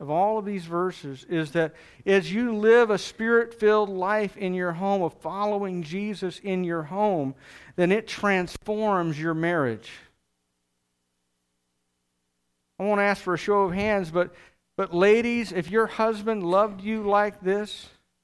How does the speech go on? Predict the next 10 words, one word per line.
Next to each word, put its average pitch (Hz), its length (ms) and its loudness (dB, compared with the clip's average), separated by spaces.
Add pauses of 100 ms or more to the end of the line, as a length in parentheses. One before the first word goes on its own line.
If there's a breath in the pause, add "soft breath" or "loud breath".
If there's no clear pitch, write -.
(3250)
you 147 80 -10
think 202 220 -8
you 196 80 -4
have 180 200 -4
a 165 40 -6
big 175 300 -6
problem 180 500 -4
following 165 500 -8
his 147 140 -10
leadership? 156 560 -10